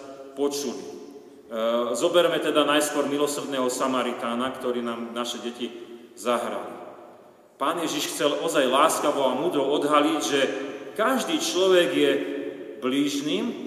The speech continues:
a každý človek je hoden, aby sme mu pomáhali. A teda nemôže byť prekážkou ani to, že je niekto z iného národa,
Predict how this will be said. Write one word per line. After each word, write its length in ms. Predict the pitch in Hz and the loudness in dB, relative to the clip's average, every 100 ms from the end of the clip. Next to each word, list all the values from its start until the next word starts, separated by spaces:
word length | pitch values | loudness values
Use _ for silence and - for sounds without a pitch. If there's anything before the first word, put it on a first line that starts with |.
| - - | -12 -12
a 80 | 113 | -8
každý 400 | 185 233 190 190 | -2 0 0 -4
človek 400 | - 196 196 170 | -2 0 0 2
je 80 | 151 | 2
hoden, 320 | 151 202 170 | 4 4 2
aby 160 | 151 156 | 2 0
sme 240 | - 151 | -2 -2
mu 160 | 147 139 | -2 -2
pomáhali. 640 | 147 127 110 98 92 87 - - - - - - - - | -2 0 -2 -4 -8 -12 -16 -18 -20 -20 -20 -20 -20 -20
A 80 | - | -8
teda 240 | 165 156 | 0 2
nemôže 400 | 165 226 208 175 | 2 2 4 4
byť 120 | 151 - | 2 2
prekážkou 880 | 147 147 120 117 - 107 104 - 143 | 2 2 2 0 -4 -6 -6 -2 4
ani 240 | 160 165 165 | 4 4 2
to, 100 | 165 170 165 165 165 - | 2 2 -2 -6 -8 -8
že 160 | 131 | -4
je 80 | 135 | -2
niekto 300 | 139 123 127 113 - - - - | -2 0 0 0 -2 -10 -12 -10
z 160 | 127 143 | -4 -2
iného 320 | 131 110 104 | 0 0 2
národa, 800 | 139 156 165 160 151 143 - | 6 6 6 4 2 0 -4